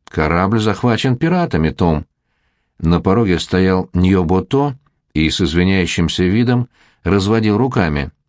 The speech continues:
Как говорила мышь, когда её сарай горел, Том выбрался из своего заточения и, оглядевшись, спросил, что случилось с пассажирами. Пираты арестовали Муньяка, а штурмана повесили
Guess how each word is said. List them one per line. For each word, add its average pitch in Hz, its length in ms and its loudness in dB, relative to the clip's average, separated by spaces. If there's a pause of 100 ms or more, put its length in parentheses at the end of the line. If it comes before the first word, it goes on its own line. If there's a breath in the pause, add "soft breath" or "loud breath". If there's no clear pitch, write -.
(360)
Как 78 260 -2
говорила 90 500 0
мышь, 113 340 0
когда 82 280 0
её 85 200 2
сарай 90 360 0
горел, 127 440 -2 (720)
Том 120 280 2
выбрался 82 500 0
из 76 100 0
своего 82 320 2
заточения 127 760 -2 (300)
и, 76 100 -2
оглядевшись, 80 720 0 (380)
спросил, 101 440 -2
что 113 200 -2
случилось 117 460 -2
с - 40 -12
пассажирами. 127 800 -2 (600)
Пираты 95 420 0
арестовали 85 480 0
Муньяка, 117 680 0 (480 soft breath)
а 104 160 0
штурмана 113 480 0
повесили 104 720 0